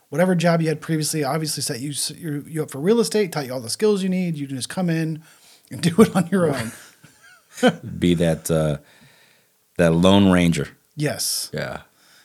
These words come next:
Speaker 1: Yeah. So the flip side of this is what I really want you guys to hopefully take away from this is you can't do this on your own. Real estate is hard.
Speaker 2: Mm-hmm.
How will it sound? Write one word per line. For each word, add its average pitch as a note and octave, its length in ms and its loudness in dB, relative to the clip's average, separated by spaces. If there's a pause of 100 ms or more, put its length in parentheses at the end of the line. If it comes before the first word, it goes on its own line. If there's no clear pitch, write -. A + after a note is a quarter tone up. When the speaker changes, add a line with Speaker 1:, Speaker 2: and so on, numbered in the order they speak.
Speaker 1:
Yeah. A#2+ 200 -4
So D3+ 360 -2
the D3+ 140 -8
flip D4 220 0
side F3+ 180 4
of D#3 80 2
this D3+ 200 2
is D3+ 80 -6
what D3+ 100 0
I C#3+ 40 -2
really E3+ 400 4 (200)
want D#3+ 300 -4
you D#3+ 120 -8
guys C#3+ 300 -4
to D3 120 -6
hopefully C#3+ 380 -6
take D3 180 -6
away C#3 200 -6
from C3+ 160 -10
this A#2 120 -6
is C3 180 -6
you C#3+ 80 -8
can't D#3 280 -4
do A#2 100 -8
this A2 180 -8
on G#2+ 100 -14
your G2 120 -18
own. - 220 -20 (1040)
Real F#3 180 6
estate E3+ 220 0
is D3 80 -2
hard. - 420 -8 (140)
Speaker 2:
Mm-hmm. - 400 -8